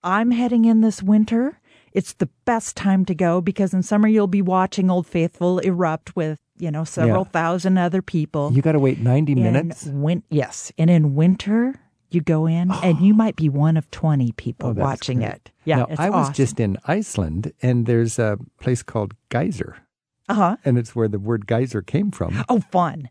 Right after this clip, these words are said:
Speaker 2: The geyser there goes every three or four minutes.
Speaker 1: Okay, so
Speaker 2: And I
Speaker 1: it's
Speaker 2: got a
Speaker 1: a
Speaker 2: chance
Speaker 1: faster
Speaker 2: to
Speaker 1: one.
Speaker 2: kind of study it. And you don't wanna blink, 'cause if you've waited for, uh,
Speaker 1: <laughs>
Speaker 2: uh, you know, if you've waited for, uh, what,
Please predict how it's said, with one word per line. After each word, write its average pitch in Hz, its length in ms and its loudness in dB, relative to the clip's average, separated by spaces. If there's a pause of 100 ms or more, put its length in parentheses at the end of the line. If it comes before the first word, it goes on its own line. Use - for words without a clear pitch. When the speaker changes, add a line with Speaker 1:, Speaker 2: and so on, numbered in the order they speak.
(100)
Speaker 2:
The 131 60 -2
geyser 139 440 2
there 123 400 0 (220)
goes 127 380 0
every 120 420 0
three - 220 -4
or 117 80 2
four 151 240 -2
minutes. - 580 -8
Speaker 1:
Okay, 202 320 -2
so 147 100 0
Speaker 2:
And 131 380 2 (160)
I 147 80 0
Speaker 1:
it's 147 80 0
Speaker 2:
got 165 140 2
a - 20 2
Speaker 1:
a - 20 2
Speaker 2:
chance 135 300 -2
Speaker 1:
faster - 120 -4
Speaker 2:
to 131 40 2
Speaker 1:
one. 110 100 -4
Speaker 2:
kind 135 140 2
of 107 80 -4
study 190 400 -2
it. 90 160 -4 (300)
And 139 340 0 (140)
you 147 100 -2
don't 180 140 0
wanna 175 160 0
blink, 120 480 -2
'cause 120 160 -2
if 117 100 -4
you've 120 140 -2
waited 151 260 -2
for, - 160 -4
uh, 123 420 2
Speaker 1:
<laughs> - 60 -14
Speaker 2:
uh, 139 60 -4
you 143 160 -2
know, 135 80 2
if 120 100 -2
you've 127 140 0
waited 143 280 0
for, 127 480 -2
uh, 113 220 0
what, 110 300 -4